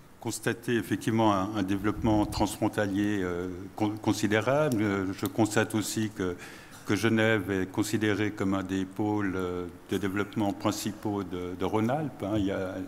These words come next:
il y a Lyon, Grenoble et, et Genève en, en Rhône-Alpes pour tirer cette, euh, région qui est une des plus dynamiques, euh, de France. Euh, maintenant, c'est vrai que le, le syst-, les systèmes institutionnels sont, sont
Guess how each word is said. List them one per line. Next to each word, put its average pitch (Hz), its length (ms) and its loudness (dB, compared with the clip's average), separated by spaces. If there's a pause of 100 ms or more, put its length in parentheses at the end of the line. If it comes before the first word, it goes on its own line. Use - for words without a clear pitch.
(380)
il 120 80 -8
y 101 60 -2
a 95 80 2
Lyon, 104 380 4
Grenoble 98 600 0
et, 92 360 -4
et - 20 -2
Genève 98 500 0
en, 87 520 -6
en 90 40 0
Rhône-Alpes 101 460 2
pour - 220 -8
tirer 98 300 0
cette, 90 300 -6
euh, 90 140 -2 (640)
région 101 520 4
qui 95 160 -2
est 90 60 -2 (240)
une 101 120 4
des 95 100 2
plus 104 160 0
dynamiques, 101 600 2
euh, 87 220 -2
de 90 140 -2
France. 110 720 0 (840)
Euh, 101 160 0
maintenant, 107 480 6
c'est 113 220 2
vrai 107 320 4
que 90 720 2 (140)
le, 92 420 -2
le 92 100 2
syst-, - 540 -2
les 98 100 4
systèmes 117 480 6
institutionnels 101 1160 2
sont, 98 640 0
sont 98 380 -2